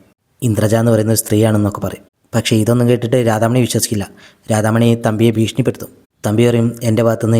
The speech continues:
ഇനിയൊരു പ്രശ്നം ഉണ്ടാവില്ല, രാധാമണി കാണിച്ചത് ഒരു ഔദാര്യമായിട്ട് ഞാൻ കരുതിക്കോളാം." രാധാമണി പറയും, "സത്യങ്ങളൊന്നും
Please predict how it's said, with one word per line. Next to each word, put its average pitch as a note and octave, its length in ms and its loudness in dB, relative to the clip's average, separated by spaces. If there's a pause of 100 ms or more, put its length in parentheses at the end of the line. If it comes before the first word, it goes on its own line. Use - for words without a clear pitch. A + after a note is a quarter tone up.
(160)
ഇനിയൊരു A2+ 260 2
പ്രശ്നം A#2 260 2
ഉണ്ടാവില്ല, G#2 300 0 (440)
രാധാമണി A2+ 440 0
കാണിച്ചത് A2 360 0 (360)
ഒരു A2+ 140 2
ഔദാര്യമായിട്ട് A#2 540 2
ഞാൻ G#2+ 240 2
കരുതിക്കോളാം." G#2 480 -2 (240)
രാധാമണി G#2 360 2
പറയും, A2 320 -2
"സത്യങ്ങളൊന്നും A2+ 680 2